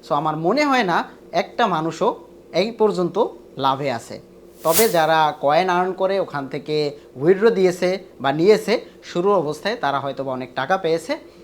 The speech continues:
এটা আপনিও পেতে পারেন। কিন্তু আমার মনে হয় এটা সময় নষ্ট ছাড়া আর কিছুই না। আর এরকম অনেক কয়েন রয়েছে, অনেক ক্রিপ্টো ওয়ালেট রয়েছে, এরকম অনেক ওয়েবসাইট রয়েছে যেগুলো থেকে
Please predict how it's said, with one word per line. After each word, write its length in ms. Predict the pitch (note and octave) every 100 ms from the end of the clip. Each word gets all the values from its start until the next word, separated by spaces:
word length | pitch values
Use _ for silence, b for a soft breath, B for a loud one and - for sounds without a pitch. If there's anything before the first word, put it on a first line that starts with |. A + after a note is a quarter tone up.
| B C3
এটা 180 | C3+ B2+
আপনিও 360 | B2 D3 E3
পেতে 240 | F3+ F#3 G3
পারেন। 280 | G3+ A3+ D#4+ B B B
কিন্তু 520 | C#3 C3 D3 C#3+ C#3 C3 -
আমার 240 | D3 A3+
মনে 220 | G#3 F#3
হয় 180 | D#3+ F3+
এটা 120 | D3+
সময় 280 | C#3 C3+ C3+
নষ্ট 220 | C3+ -
ছাড়া 280 | C#3+ D#3+ G#3
আর 160 | B2+ C3+
কিছুই 360 | C3+ - C#3 A#2
না। 140 | G2 - - -
আর 220 | A#2+ A#2 - -
এরকম 500 | G3+ A#3+ B3 B3 A#3+ - - -
অনেক 360 | E3+ A3 B3+ C4
কয়েন 240 | F#3+ G3 G3+
রয়েছে, 540 | G3 G3 F#3 G3+ G3+ B B -
অনেক 340 | D#3 F3 F3 - -
ক্রিপ্টো 340 | - D3 D#3+ D3+
ওয়ালেট 360 | E3+ G3+ G#3
রয়েছে, 500 | A3 A3+ A3 A3+ A3+ - B -
এরকম 220 | C#3+ D#3
অনেক 220 | D3+ D#3
ওয়েবসাইট 460 | D3 G#3 A3+ A#3+ B3
রয়েছে 340 | A#3 A#3 C4
যেগুলো 340 | F3 C#3+ D3+ D3
থেকে 420 | D3 D#3 D#3